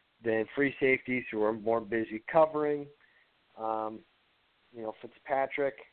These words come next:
th-, that's just kind of a mess at, at safety. And I, I do like Edmonds from Pittsburgh. Uh,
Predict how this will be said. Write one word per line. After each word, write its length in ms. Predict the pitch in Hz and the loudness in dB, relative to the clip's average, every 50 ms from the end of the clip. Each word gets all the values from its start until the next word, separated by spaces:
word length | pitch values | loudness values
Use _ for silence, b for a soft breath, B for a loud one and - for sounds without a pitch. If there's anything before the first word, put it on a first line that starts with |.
| _ _ _ - 170 | _ _ _ -20 -16
th-, 140 | - 135 135 - - | -14 -14 -14 -4 0
that's 200 | 156 147 143 - - | 2 2 2 0 -2
just 140 | 127 117 - - - - | -8 -12 -14 -14 -14 -8
kind 160 | - 123 120 | -4 -4 -4
of 100 | 120 107 | -4 -4
a 60 | 107 107 | -6 -4
mess 280 | 113 117 117 113 110 - - | -2 0 0 -2 -2 -4 -6
at, 240 | 107 101 104 104 - - - | -4 -4 -2 -4 -4 -2 0
at 80 | 117 113 - - | 0 0 0 -2
safety. 560 | 123 117 117 117 - - 117 117 113 110 113 b b b b b b b b b _ - | 0 0 0 0 0 -2 -2 -2 -2 -2 -4 b b b b b b b b b _ -6
And 140 | - 165 170 | -2 2 2
I, 80 | 170 160 156 147 | 4 4 6 6
I 100 | 147 151 147 147 - | 6 6 6 6 6
do 220 | 165 165 156 147 | 6 8 8 8
like 360 | 135 131 123 120 123 - - - | 8 6 6 6 4 0 -4 -2
Edmonds 500 | 139 135 131 123 127 127 123 120 117 113 - - - - _ _ _ _ _ _ _ _ _ _ _ _ - - | 0 0 0 0 -2 -4 -4 -4 -6 -8 -12 -18 -20 -20 _ _ _ _ _ _ _ _ _ _ _ _ -16 -14
from 100 | 123 120 | -12 -6
Pittsburgh. 680 | - 143 131 123 - - _ - 123 123 120 120 117 - - | -2 -2 -2 -2 -4 -4 _ 6 8 8 8 6 2 0 0
Uh, 480 | 123 113 110 113 117 113 113 113 120 | 2 6 8 8 10 10 8 8 6